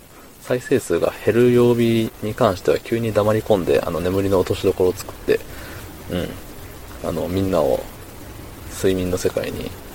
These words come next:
引きずり込んでやろうかなって思ったりもしますけど。まあ、ね。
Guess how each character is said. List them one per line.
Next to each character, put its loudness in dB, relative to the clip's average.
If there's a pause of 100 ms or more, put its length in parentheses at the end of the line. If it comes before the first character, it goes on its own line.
(560)
引 -10
き 0
ず 0
り 0
込 4
ん -2
で -2
や -2
ろ -4
う -8
か -8
な -6
っ -14
て -16 (520)
思 0
っ -8
た 2
り -2
も -6
し -6
ま -6
す -10
け -2
ど。 -8 (1080)
ま -4
あ、 -14
ね。 -4